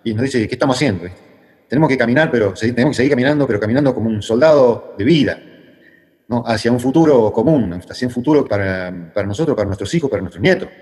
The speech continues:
Y en este momento, por lo menos acá en Europa, porque te digo, en Argentina está medio alejada la cosa, sin-, a pesar de que está en el mismo planeta y que va a vivir las mismas cosas, pero aquí está, está brava la cosa, porque la estamos viendo. ¿Qué pasa? Le-, les gustó mucho la idea a la banda de Ciego.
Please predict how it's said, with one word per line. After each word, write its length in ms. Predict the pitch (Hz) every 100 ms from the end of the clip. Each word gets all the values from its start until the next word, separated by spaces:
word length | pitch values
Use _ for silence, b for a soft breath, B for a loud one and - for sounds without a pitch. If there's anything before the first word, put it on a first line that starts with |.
| -
Y 40 | 113
en 60 |
este 120 | 135 139
momento, 480 | 160 180 175 160
por 80 | 110
lo 60 | 139
menos 160 | 185
acá 80 | 160
en 60 | 160
Europa, 260 | 160 160
porque 160 | 98 95
te 60 | 120
digo, 120 | 139
en 80 | 104
Argentina 300 | 113 139 113
está 180 | 135
medio 400 | 120 120 120 120 120
alejada 300 | 113 131 123
la 80 |
cosa, 300 | 127 127 120 -
sin-, 160 | - 117
a 140 | 101
pesar 160 | - 131
de 60 | 127
que 40 |
está 120 | 135
en 60 | 123
el 60 |
mismo 180 | 143 131
planeta 680 | 117 123 120 117 - - -
y 80 | 107
que 100 | 104
va 60 | 113
a 20 |
vivir 160 | 113 107
las 80 | 123
mismas 260 | 185 117
cosas, 320 | 123 110 135 - - _ b b b b _
pero 220 | 117 123
aquí 220 | 127 123
está, 560 | 175 156 160 147 110 98
está 200 | 107 131
brava 240 | 151 165 107
la 100 | 98
cosa, 140 | 95
porque 120 | - 95
la 40 |
estamos 200 | 120 110
viendo. 340 | 143 117 90 - _ _ _
¿Qué 120 | - 262
pasa? 220 | 196 135
Le-, 160 | 139
les 120 | 143 131
gustó 200 | 160 220
mucho 200 | 233 180
la 80 |
idea 200 | 165 143
a 40 | 104
la 60 |
banda 180 | 104 101
de 80 | 98
Ciego. 260 | 87 87